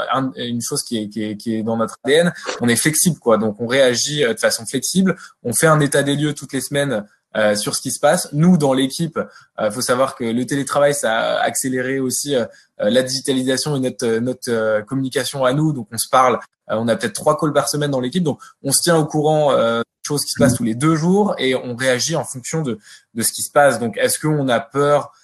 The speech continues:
Euh, je sais pas, je saurais pas te dire, euh, mais notre métier de toute façon, c'est pas un métier de l'instantané,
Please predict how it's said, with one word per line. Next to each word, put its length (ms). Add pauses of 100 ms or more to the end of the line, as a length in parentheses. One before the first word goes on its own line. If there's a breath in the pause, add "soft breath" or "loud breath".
(220 soft breath)
Euh, 380
je 140
sais 240
pas, 320
je 100
saurais 200
pas 100
te 60
dire, 380 (360 loud breath)
euh, 120
mais 280
notre 340
métier 300
de 100
toute 220
façon, 280
c'est 160
pas 120
un 60
métier 340
de 120
l'instantané, 1040